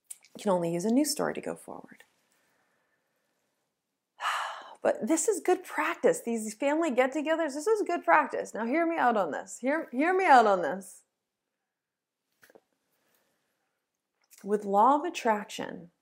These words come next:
the entire essence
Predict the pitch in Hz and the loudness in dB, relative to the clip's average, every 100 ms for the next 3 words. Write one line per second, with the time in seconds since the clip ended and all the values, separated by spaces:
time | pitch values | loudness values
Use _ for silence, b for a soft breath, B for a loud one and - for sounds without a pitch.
0 | _ _ _ _ _ _ _ _ _ - | _ _ _ _ _ _ _ _ _ -18
1 | 196 190 185 - - 262 294 208 - 202 | -6 -4 -4 -6 -2 0 2 0 2 0
2 | - - - - - | 0 -4 -6 -12 -16